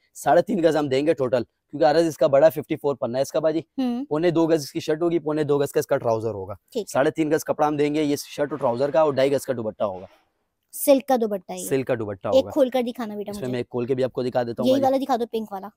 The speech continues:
Speaker 1: पिंक वाला, ये, ये गोल्डन वाला।
Speaker 2: चलो, ये दिखा दो, जो तुम्हें बेहतर लगे।
Speaker 1: ये
Speaker 2: खोल के
Speaker 1: देखो।
Speaker 2: दिखाने का मकसद है आपको सही से स्टाइल पता चल
Speaker 1: ये
Speaker 2: जाए।
Speaker 1: पन्ना भी बड़ा पन्ना है बाजी।
Speaker 2: ठीक।
Speaker 1: बेहतरीन चीज है। और ये इसका अपना दुपट्टा है बाजी।
Speaker 2: ये भी खोल दो बच्चा, ये भी
Speaker 1: ये भी
Speaker 2: खोल दो।
Speaker 1: अपना दुपट्टा है
Speaker 2: ये भी
Speaker 1: इसका।
Speaker 2: खोल दो, इसका मैं स्टाइल दिखाना चाह रही हूँ
Speaker 1: ये
Speaker 2: खाली।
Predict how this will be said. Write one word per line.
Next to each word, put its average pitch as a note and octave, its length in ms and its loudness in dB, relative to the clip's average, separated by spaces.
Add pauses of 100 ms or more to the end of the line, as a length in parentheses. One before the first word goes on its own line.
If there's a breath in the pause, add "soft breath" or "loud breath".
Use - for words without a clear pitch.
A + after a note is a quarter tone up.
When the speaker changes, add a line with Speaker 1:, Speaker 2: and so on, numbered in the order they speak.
Speaker 1:
पिंक C3+ 180 -8
वाला, B2+ 140 -2
ये, A#2 140 -2
ये A#2+ 140 -2
गोल्डन A#2 280 -4
वाला। G#2 140 -6
Speaker 2:
चलो, - 120 -12
ये F3+ 100 -10
दिखा - 220 -20
दो, - 180 -20
जो B3 140 0
तुम्हें A3 240 -8
बेहतर G3 240 -16
लगे। G3+ 180 -20
Speaker 1:
ये - 640 -16
Speaker 2:
खोल C4 100 8
के C4 60 4
Speaker 1:
देखो। C#4 100 4
Speaker 2:
दिखाने C4+ 300 0
का C#4 80 -2
मकसद C4+ 280 -4
है C#4 60 0
आपको C4 200 -6
सही C4 360 -2
से D#4 280 -4 (500)
स्टाइल A3+ 420 -2
पता G3+ 220 -10
चल F#3 120 -10
Speaker 1:
ये C#3 60 -6
Speaker 2:
जाए। - 100 -12
Speaker 1:
पन्ना B2+ 200 0
भी C3 100 -2
बड़ा B2+ 200 4
पन्ना C#3 240 -2
है C#3+ 60 0
बाजी। C#3+ 200 2 (560)
Speaker 2:
ठीक। G3 160 -10 (380)
Speaker 1:
बेहतरीन B2 460 -2
चीज C#3 220 -2
है। C#3 100 2 (300)
और A#2+ 80 -4
ये C3 60 2
इसका C3+ 200 0
अपना C3+ 180 -2
दुपट्टा G2 340 -8
है D2+ 60 -8
बाजी। F2 180 -12 (1080)
Speaker 2:
ये C4 80 0
भी A#3 100 -4
खोल F3+ 220 -12
दो F3+ 60 -14
बच्चा, A3 180 -10
ये A#3 100 -4
भी F#3+ 100 -8
Speaker 1:
ये B2 40 -6
भी B2 40 -2
Speaker 2:
खोल B2+ 80 -2
दो। C3 80 0
Speaker 1:
अपना A#2+ 160 -6
दुपट्टा G2+ 300 -8
है A#3+ 60 -4
Speaker 2:
ये A#3+ 40 -4
भी C4 60 -2
Speaker 1:
इसका। - 80 -6
Speaker 2:
खोल F#3+ 120 -4
दो, G3 60 -8
इसका A#3 160 -10
मैं A#3 80 -6
स्टाइल G#3 300 -8
दिखाना G3 320 -12
चाह G3 160 -16
रही F#3+ 80 -18
हूँ G3 80 -14
Speaker 1:
ये D#3+ 60 -14
Speaker 2:
खाली। A3 180 -20